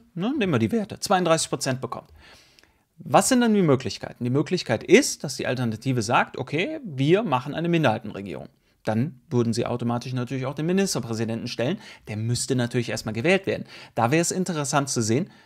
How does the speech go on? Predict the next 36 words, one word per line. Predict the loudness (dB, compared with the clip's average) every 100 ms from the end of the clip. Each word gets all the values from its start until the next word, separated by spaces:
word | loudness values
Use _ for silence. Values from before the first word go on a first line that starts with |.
| -8
was | -2 -2
passiert | -2 -4 -2 -2 -2
denn | -2
eigentlich, | -2 -4 -2 -4 -4 _ _ _ -8
wenn | 0 2
der | 4 4 2 -4 _ -20 -20 -10
zur | -4 0
Wahl | 0 0
gestellt | -2 -4 -6 -4
wäre | -4 -4 -6 -14 _ -4
und | -4
die | -2
ganze | -4 -2
Zeit | -4
nicht | -4 -6
gewählt | -2 -2 -2
wird. | -8 -10 -18 -2
Wäre | 0
das | 0 0
ein | -2
Bundesland | 0 0 -2 -4 -2
ohne | 2 2 2
Ministerpräsident? | 0 -2 -4 -6 -4 -4 -4 -6 -12 -20 -6
So | 0 2
wie | 2
es | 0 0
ja | 0
auch | 0 0
bei | -2
der | -2 -2
Alternative | -2 -2 -2 -2 -2 -2
im | 0 0
Bundestag | 2 2 0 -4 -6
in | -4
Deutschland | -4 -4 -4 -6
abläuft, | -6 -6 -2 -2 -2